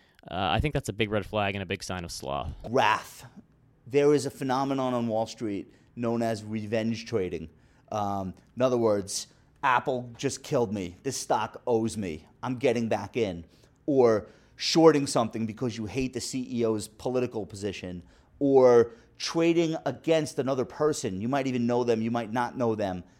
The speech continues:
Speaker 2: Somebody said something that pissed you off, and now, "You know what? I'm gonna get even. I'm gonna make even more money than they did."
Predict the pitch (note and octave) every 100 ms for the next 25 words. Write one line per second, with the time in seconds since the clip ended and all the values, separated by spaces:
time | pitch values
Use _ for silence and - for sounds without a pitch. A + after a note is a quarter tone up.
0 | _ - D#3+ D3+ C#3 D#3 C#3 C#3 A#2+ A2+
1 | - B2 - A#2+ A2 G#2+ F#2 - - _
2 | _ A#2+ B2 B2+ B2+ B2+ C3+ C3 C3+ C3
3 | C3 C3 B2 A#2 A#2+ A2+ G#2 F#2+ A2 G#2+
4 | A2 G#2 A2+ G#2+ G#2+ A2 G#2+ G#2 G2 F#2+
5 | G2 F2+ D2 D#2